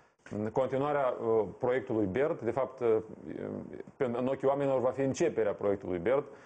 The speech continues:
berd B I, uh, Comisia Europeană pe cele șase drumuri din centrul Chișinăului. Pentru noi este continuare, pentru că, de fapt, lucrurile au început mai, mai devreme.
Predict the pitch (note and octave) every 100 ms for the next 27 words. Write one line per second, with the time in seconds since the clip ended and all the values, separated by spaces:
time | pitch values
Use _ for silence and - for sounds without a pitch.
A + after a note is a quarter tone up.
0 | - - B2 A2 G2 G2+ G#2+ F2+ F2 F#2
1 | F2+ G#2 G#2+ G2+ G2 G2 G#2 G2 - F#2+
2 | - G2+ G#2 A2 - G#2 G#2+ G2 F2+ F2
3 | G#2 - E2+ F2 - C3 D3+ C#3+ - -
4 | - - B2 A#2+ B2 C3+ B2+ A#2 A2+ B2
5 | C3+ B2+ A#2+ A2 G#2+ G#2+ A#2+ G#2+ A2+ A2+
6 | G#2+ A2 F#2 G2 G2+ G#2 G2 G2 G#2+ G#2
7 | F2 -